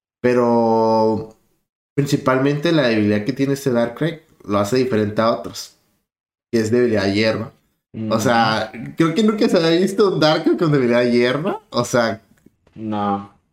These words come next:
Speaker 2: No, no, no. Fíjate que, o sea, yo, yo sé que en esta generación cambiaron las debilidades y los tipos y rebalanceo,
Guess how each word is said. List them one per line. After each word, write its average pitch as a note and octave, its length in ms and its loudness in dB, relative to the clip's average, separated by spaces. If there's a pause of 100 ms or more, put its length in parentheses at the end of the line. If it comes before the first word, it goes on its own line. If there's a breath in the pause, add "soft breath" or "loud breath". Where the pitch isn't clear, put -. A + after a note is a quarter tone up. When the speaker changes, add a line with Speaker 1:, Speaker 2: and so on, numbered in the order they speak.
(1400)
Speaker 2:
No, G#2 280 -8
no, - 20 -6
no. G#2 240 -8
Fíjate A3+ 380 6
que, D#3+ 300 4
o C#3 100 0
sea, C3 180 2
yo, C#3+ 220 0
yo D#3 120 4
sé G3+ 160 0
que G#3 80 -4
en A3 40 -4
esta A3+ 220 -2
generación C3 480 -2
cambiaron F3+ 440 0
las A2+ 140 0
debilidades G2 840 -2 (480)
y G2 160 -6
los F#2 180 -10
tipos G#2 560 -6
y F2+ 220 -6
rebalanceo, F#2+ 800 -4